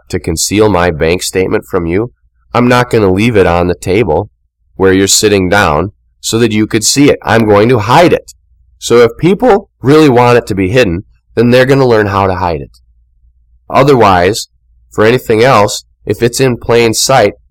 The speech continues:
I'd say it's legally okay for you to see that. Now, getting back to the Fifth Amendment that protects people from self-incrimination,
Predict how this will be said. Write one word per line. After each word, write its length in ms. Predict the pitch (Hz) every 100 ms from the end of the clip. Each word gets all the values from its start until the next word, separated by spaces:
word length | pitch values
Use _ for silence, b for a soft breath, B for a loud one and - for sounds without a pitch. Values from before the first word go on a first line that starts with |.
| _ _ _
I'd 220 | - 117
say 220 | 127 117 113
it's 140 | 95
legally 640 | 78 101 123 135 135 143 - _ _ _
okay 600 | 110 117 - 143 117 95 - _ _ _
for 200 | - 120
you 160 | 107
to 80 | 107
see 260 | 107 135 131
that. 240 | 92 - - _ _ _ _ -
Now, 340 | 123 104 80 _ _ _ -
getting 260 | 123 120
back 220 | 117 113 -
to 80 |
the 120 | 104 92
Fifth 220 | 98 -
Amendment 460 | 92 110 147 107 - _ _ _ _ _ _ _ _ _ -
that 140 | 101
protects 380 | 92 - 123 -
people 240 | 131 101
from 180 | 95 90
self-incrimination, 1200 | - 98 98 90 87 92 85 87 113 117 78 85